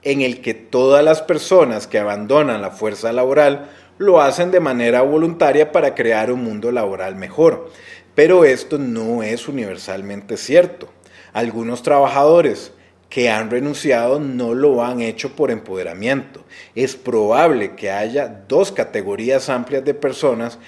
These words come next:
que participan en la gran renuncia. Unas son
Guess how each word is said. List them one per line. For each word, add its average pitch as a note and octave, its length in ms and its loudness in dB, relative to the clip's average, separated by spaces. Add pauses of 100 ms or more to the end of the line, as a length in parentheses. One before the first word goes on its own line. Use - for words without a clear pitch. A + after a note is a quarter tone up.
(180)
que A#2 140 0
participan A#2 840 -4
en C3+ 80 -4
la F#2 100 -6
gran G2+ 300 -6
renuncia. G#2 640 -6 (280)
Unas G#3+ 300 -2
son G#2 440 0